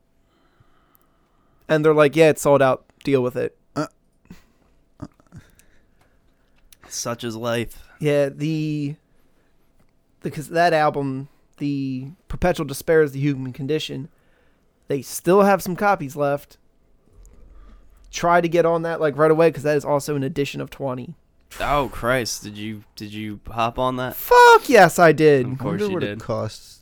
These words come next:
Speaker 2: to run, cas-, to do a cassette run.
Speaker 3: I have no idea.
Speaker 2: I know that's gotta be, like, a very rare.
Speaker 3: I don't think so much nowadays that it really
Speaker 1: No.
Speaker 3: is.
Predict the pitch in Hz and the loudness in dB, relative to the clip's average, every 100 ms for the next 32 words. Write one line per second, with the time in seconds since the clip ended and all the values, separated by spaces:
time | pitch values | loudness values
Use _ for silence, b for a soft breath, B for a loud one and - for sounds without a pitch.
0 | - 95 95 92 92 90 87 _ _ - | -14 -10 -6 -6 -8 -10 -14 _ _ -18
1 | 92 - - 98 95 90 - 90 - 92 | -18 -16 -12 -10 -8 -8 -10 -14 -12 -12
2 | - 92 90 95 - _ _ _ _ _ | -10 -12 -10 -12 -16 _ _ _ _ _
3 | _ _ _ _ _ _ _ _ 104 104 | _ _ _ _ _ _ _ _ -20 -20
4 | 101 98 101 101 104 104 - _ _ - | -18 -16 -14 -10 -10 -10 -16 _ _ -20
5 | _ _ _ _ - 117 135 104 95 - | _ _ _ _ -8 -4 -2 -2 -4 -4
6 | 98 95 95 92 92 90 - - - - | -6 -4 -6 -4 -6 -6 -8 -10 -10 -12
7 | - - - - - 110 98 92 95 95 | -14 -18 -20 -16 -8 -6 -4 -6 -6 -6
8 | 95 92 92 92 92 _ _ _ _ _ | -4 -4 -6 -8 -12 _ _ _ _ _
9 | _ _ _ _ - 123 262 226 185 - | _ _ _ _ -8 -6 -4 -6 -10 -12
10 | - 147 117 107 - 110 110 107 104 104 | -6 -4 -4 -6 -10 -8 -6 -6 -8 -10
11 | 104 101 - 104 104 - 220 - 208 151 | -10 -12 -12 -12 -12 -12 -6 -2 -2 -2
12 | 110 104 101 101 - - | -4 -6 -8 -14 -16 -18